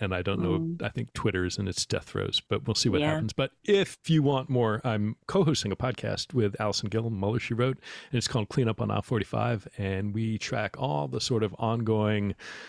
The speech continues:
Speaker 1: criminal resolutions of everything surrounding Trump. So not just Trump, but everything going on in Fulton County, all of Rudy Giuliani's proceedings with Shane Moss and Ruby Freeman, all the disbarment proceedings with John Eastman. But if there were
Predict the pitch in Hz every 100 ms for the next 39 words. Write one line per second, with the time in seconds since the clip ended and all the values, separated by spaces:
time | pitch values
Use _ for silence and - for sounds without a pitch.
0 | - - - _ - 143 160 147 139 135
1 | 127 120 117 117 123 - _ 190 127 120
2 | 123 117 117 - 110 95 101 - 120 107
3 | 98 104 90 92 - 90 - - 98 107
4 | 104 - - 98 90 - 98 - _ -
5 | 98 101 90 95 92 95 95 104 107 -
6 | 92 95 92 98 98 98 95 101 101 -
7 | 101 95 92 95 95 95 95 - 113 -
8 | 101 98 95 95 95 - 101 - 95 95
9 | - 98 98 95 - 95 98 95 95 98
10 | 92 95 - 95 95 107 - 104 107 98
11 | 104 - 98 98 98 - 101 95 101 120
12 | - 104 101 98